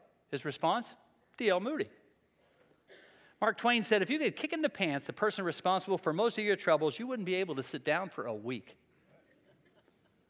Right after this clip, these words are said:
The person you and I most need to concentrate on is ourself in this journey. And the best time to do that is now.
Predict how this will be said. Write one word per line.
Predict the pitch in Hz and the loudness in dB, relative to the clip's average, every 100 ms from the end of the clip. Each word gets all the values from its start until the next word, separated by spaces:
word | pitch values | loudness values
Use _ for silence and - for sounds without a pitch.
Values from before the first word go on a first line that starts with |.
| _ | _
The | - | -12
person | - 240 233 208 | 0 2 2 -2
you | 220 | 0
and | 220 | 0
I | 202 | 0
most | 196 190 220 220 | 2 2 0 -2
need | 214 | -2
to | 185 | -2
concentrate | 180 208 240 254 165 - 135 131 | -2 -2 -2 -2 -6 -4 -4 -2
on | 135 135 - | -4 -6 -6
is | 156 170 | -6 -4
ourself | 175 175 - - 269 180 110 _ _ _ _ _ _ _ _ _ _ _ _ _ _ _ - | -6 -8 -8 -4 -4 -4 -8 _ _ _ _ _ _ _ _ _ _ _ _ _ _ _ -12
in | 135 | -8
this | 135 117 | -6 -6
journey. | - 123 104 90 _ _ _ _ - - | -6 -6 -8 -16 _ _ _ _ -6 2
And | 254 | 4
the | |
best | 330 - | 4 2
time | 254 269 240 | 2 2 2
to | 190 | 2
do | 202 320 220 | 4 6 6
that | 170 180 185 | 6 4 2
is | 175 180 175 - _ - | 0 0 -2 -14 _ -16
now. | 123 - | -16 -16